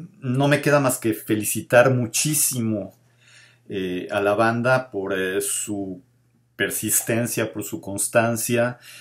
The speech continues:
Eh, felicitar a El Clan por veinticinco años de transformaciones,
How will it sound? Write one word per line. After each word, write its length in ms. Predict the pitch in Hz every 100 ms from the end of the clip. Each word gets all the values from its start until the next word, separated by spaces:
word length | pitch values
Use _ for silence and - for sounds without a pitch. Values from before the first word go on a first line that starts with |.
| - - - _ -
Eh, 840 | 104 104 104 101 101 98 95 - - - 107 98 110
felicitar 1040 | - 110 107 - 131 131 - - - - -
a 280 | - 117 107
El 140 | 107
Clan 280 | 120 139 139
por 140 | 135
veinticinco 680 | 113 107 - 147 135 135 135
años 640 | 135 131 120 113 - - -
de 580 | 123 113 107 107 107 101
transformaciones, 1400 | 107 110 - 107 110 - 123 123 117 117 113 - -